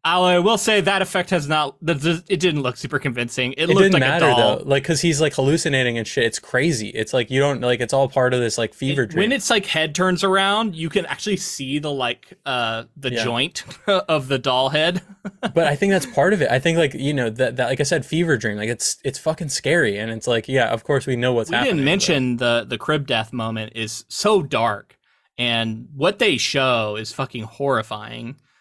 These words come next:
Speaker 1: Um, you know, this, like, ba-, like, dead baby, and it's, that, that was,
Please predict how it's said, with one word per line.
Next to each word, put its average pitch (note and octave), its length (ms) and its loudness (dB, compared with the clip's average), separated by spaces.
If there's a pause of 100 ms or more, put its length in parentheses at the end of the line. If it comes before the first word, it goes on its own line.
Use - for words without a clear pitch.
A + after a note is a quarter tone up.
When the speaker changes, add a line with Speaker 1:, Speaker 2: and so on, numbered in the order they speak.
(260)
Speaker 1:
Um, A2 600 -4
you A#2+ 200 -8
know, A2 120 -4
this, A#2 200 -12
like, A2+ 180 -2 (140)
ba-, A#2 320 -2
like, A#2 220 -6
dead C#3 220 -2
baby, A#2+ 480 -6 (500)
and A2+ 580 -4 (320)
it's, - 420 -2 (120)
that, D#3 320 -2
that E3 340 -2
was, C3 600 0